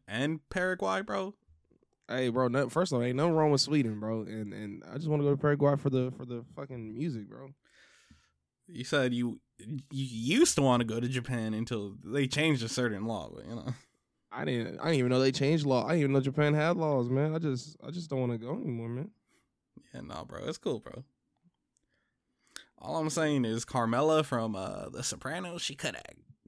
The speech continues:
Speaker 1: got beat on some occasions, bro. I'm just saying.
Speaker 2: You like hitting women, you think?
Speaker 1: Um, not the way they do it, but,
Speaker 2: Okay,
Speaker 1: like,
Speaker 2: okay.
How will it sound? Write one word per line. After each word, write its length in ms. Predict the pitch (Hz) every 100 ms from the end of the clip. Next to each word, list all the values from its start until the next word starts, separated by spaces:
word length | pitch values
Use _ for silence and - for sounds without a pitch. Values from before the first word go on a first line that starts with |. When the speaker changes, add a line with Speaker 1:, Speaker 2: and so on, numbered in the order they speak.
| -
Speaker 1:
got 400 | 123 113 113 131
beat 220 | 170 - -
on 160 | 120 -
some 260 | 165 151
occasions, 580 | 151 190 285 185 123 127
bro. 220 | - 151
I'm 160 | 160 151
just 160 | 151
saying. 380 | - - - - _ _ _ _ _ _ _ _ _ _ _ _ _ _ 107
Speaker 2:
You 180 | 110 123
like 140 | 139
hitting 220 | 143 143
women, 180 | 147 147
you 80 | 147
think? 240 | 160 160 - _ _ _ _ _ - - - _ -
Speaker 1:
Um, 520 | 135 151 156 151 -
not 380 | 143 156 302 -
the 60 | 214
way 160 | 156
they 280 | 135 143 180
do 220 | 139 104 101
it, 200 | 104 - 127
but, 320 | - 147 139 -
Speaker 2:
Okay, 20 |
Speaker 1:
like, 360 | 143 147 143 127
Speaker 2:
okay. 300 | - - -